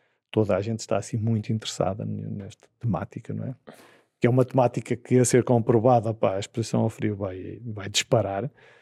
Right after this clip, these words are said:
que é a capaci-, a possibilidade de existir uma passagem entre gordura branca para gordura bege para gordura castanha.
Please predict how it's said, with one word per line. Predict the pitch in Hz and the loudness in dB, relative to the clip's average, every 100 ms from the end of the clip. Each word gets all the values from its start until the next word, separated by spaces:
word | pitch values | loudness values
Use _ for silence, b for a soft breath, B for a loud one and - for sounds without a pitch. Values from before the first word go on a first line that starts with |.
| b b _ | b b _
que | 131 | 6
é | 127 120 - | 8 6 0
a | |
capaci-, | - 127 - - 147 | -2 2 2 2 0
a | - | 0
possibilidade | - - 165 156 139 123 127 143 135 117 | -2 0 2 4 4 6 4 2 -4 2
de | 120 107 - | 2 2 -2
existir | 117 120 - 123 | -8 -8 0 2
uma | 123 | 4
passagem | 120 120 - 113 107 | 2 -2 0 -2 -2
entre | 107 - | -8 -8
gordura | 107 110 123 113 | -6 2 2 2
branca | 110 127 147 - 208 _ _ | 0 -4 -4 -6 -8 _ _
para | 117 | -2
gordura | 117 127 120 | 0 0 -2
bege | 110 131 156 165 | 2 2 2 0
para | 160 143 | -6 -4
gordura | 143 143 143 | -2 -2 -4
castanha. | 143 143 120 110 107 | -6 -4 -2 -2 -6